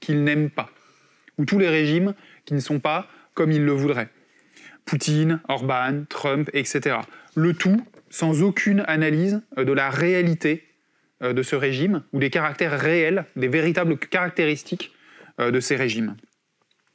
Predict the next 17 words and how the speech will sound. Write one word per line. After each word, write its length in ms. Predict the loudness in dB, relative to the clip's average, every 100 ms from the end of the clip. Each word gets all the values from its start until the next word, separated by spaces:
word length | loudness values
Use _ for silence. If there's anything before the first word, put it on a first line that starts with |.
| -4
Et 100 | -4
c'est 160 | -2 -2
pas, 280 | -2 -2 -2
euh, 720 | -2 0 0 -2 -2 -4 -6
c'est, 160 | -8 -12 -16
c'est 100 | -8
pas 140 | -6 -4
sérieux 440 | -4 0 0 -2 _ _
comme 120 | -6
approche, 480 | -4 -4 -6 -6 -12 -16 -20 -18 -4
mais 60 | 0
le 100 | 2
simple 300 | 0 0 -2
fait 240 | -2 -2
que 100 | 0
vous 200 | 0 2
ayez 420 | 2 2 0 -2